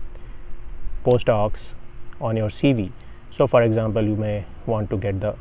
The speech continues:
Humboldt Fellowship, you may want to get the Fulbright Fellowship, you may want to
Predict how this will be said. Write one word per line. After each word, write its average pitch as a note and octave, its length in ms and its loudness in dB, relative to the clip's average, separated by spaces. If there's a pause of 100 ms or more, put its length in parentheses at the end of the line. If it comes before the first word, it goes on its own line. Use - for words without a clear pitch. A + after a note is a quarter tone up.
Humboldt B2 380 8
Fellowship, G2+ 460 0
you G#2 100 -2
may G#2 100 -2
want G2+ 240 -2
to G#2 60 4
get F#2+ 260 -2
the G2 140 -2
Fulbright A#2 480 4
Fellowship, G2+ 460 -4 (100)
you A2 80 -6
may G2+ 100 -6
want G2+ 260 -4
to G#2 180 0